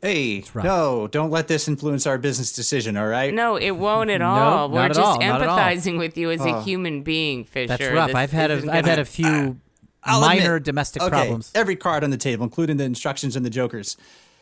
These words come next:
Speaker 1: I want this book to be a letter to my family that I miss them.
Speaker 2: Okay. Okay.
Speaker 3: All right.
Speaker 1: I mean,
Speaker 2: That's good for us to know. That is good that we put those cards on the table.
Speaker 1: Yeah. Okay, good. Okay. Great.
Speaker 2: We didn't, we didn't,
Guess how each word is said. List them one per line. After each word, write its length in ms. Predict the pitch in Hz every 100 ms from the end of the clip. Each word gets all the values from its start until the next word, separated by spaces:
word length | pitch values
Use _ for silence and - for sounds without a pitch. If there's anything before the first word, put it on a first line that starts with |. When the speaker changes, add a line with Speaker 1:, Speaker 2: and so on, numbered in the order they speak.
| _ _ _ _ _ _ _ 135
Speaker 1:
I 100 | 156
want 160 | 170
this 160 | 160 151
book 220 | 156 143
to 80 | 123
be 120 | 127
a 80 | 117
letter 240 | 120 127
to 120 | 113 117
my 160 | 113
family 480 | 104 110 101 - - _ _
that 100 | -
I 80 | 104
miss 300 | 104 113 -
them. 320 | 92 85 92 139
Speaker 2:
Okay. 440 | 117 - 98 95 _ _ _ _ _ -
Okay. 300 | 127 - 87
Speaker 3:
All 220 | - 240 285
right. 540 | 214 147 147 190 240 _
Speaker 1:
I 40 | -
mean, 120 | 151 -
Speaker 2:
That's 360 | 156 - - -
good 200 | - 180
for 180 | - 165
us 160 | 143 -
to 60 | 135
know. 160 | 113
That 140 | 101 127
is 140 | 117
good 180 | 151 156
that 80 | 151
we 140 | 139
put 220 | - 135
those 200 | 131 127 -
cards 360 | - 123 120
on 100 | 117
the 80 | 110
table. 460 | - 101 92 87 -
Speaker 1:
Yeah. 140 | 117
Okay, 220 | - 156 113
good. 340 | 160 117 107
Okay. 400 | 127 - 143 139 _ 143
Great. 260 | 214 226 156
Speaker 2:
We 80 |
didn't, 280 | 170 151 -
we 140 | 135 151
didn't, 300 | 143 135